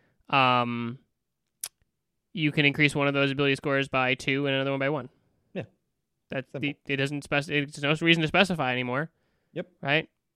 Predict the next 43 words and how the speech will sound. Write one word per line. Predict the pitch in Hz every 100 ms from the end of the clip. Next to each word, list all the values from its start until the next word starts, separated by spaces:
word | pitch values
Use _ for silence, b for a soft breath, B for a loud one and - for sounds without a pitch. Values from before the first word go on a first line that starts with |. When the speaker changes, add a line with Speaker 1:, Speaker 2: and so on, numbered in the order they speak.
| -
Speaker 1:
I | 131
just | 135
get | 139 135
to |
do | 139
whatever | 131 127
I | 123
want. | 113 - _ _ _ _
Speaker 2:
Yeah. | - 107 B B B
But | 214 - 143
I | 139
do | 175
like | 190 160
that | 160
they | 151
don't | 147 143
get, | 135
like, | 120 110 113
languages | 120 123 123 123 113 110 98
and | 101
skills | - 117 110 110
and | 110
all | 107 107
this | 101
other | 107 101
stuff. | - 92 80 -
They | 104
just | 104 -
get | 107 104 _ _ _ _
the | 113
climb | - 135 127 127
and | 123
the |
bite. | 107 85 - _ -
Speaker 1:
Well, | 160
they, | 143 139
yeah, | 160 127
they | 123
are | 131
what | 131 135
they | 131
are. | 135 - 156 _ -
Speaker 2:
Yeah. | 120